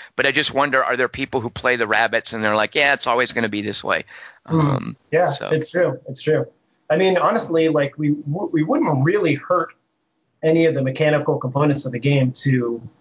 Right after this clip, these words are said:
Speaker 2: just reveal all the, all the nations from day one. Uh, and in fact, there was actually in, like, right before we went from E A into, uh, live,
Speaker 1: Mm-hmm.
Speaker 2: uh, there was actually a bug where people who had just bought the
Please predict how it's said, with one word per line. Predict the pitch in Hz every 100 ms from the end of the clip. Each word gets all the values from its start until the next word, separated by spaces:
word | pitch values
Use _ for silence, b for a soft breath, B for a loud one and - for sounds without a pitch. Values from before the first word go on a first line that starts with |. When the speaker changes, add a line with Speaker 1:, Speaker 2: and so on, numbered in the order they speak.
| _ -
Speaker 2:
just | 160 156
reveal | 131 120 147 151
all | 127 123
the, | 120 - -
all | 147 135
the | 127
nations | 135 135 - -
from | 120 113
day | 123
one. | 117 120 107 - _ _ _ _ _ 131
Uh, |
and | 139 - 160
in | 156
fact, | 151 175 160
there | 160
was | 156
actually | 151 - - 139 127 127
in, | 135 131 123 123
like, | 131 127 123
right | 143 151 -
before | 131 - 147 147 139
we | 131
went | 135 135
from | 123 143
E | 139
A | 131 131
into, | 131 131 127 120 113 120
uh, | 117 110 107
live, | 123 139 107 107 _ _ _ -
Speaker 1:
Mm-hmm. | 95 101
Speaker 2:
uh, | 127 113 107 - -
there | 156
was | 147
actually | 151 151 135
a | 110
bug | 147 156 - - _ -
where | 127 131 123 120
people | - 165 151 135 127
who | 143 127
had | 120 -
just | - 151 135 135
bought | 143 143 -
the | 131 120 113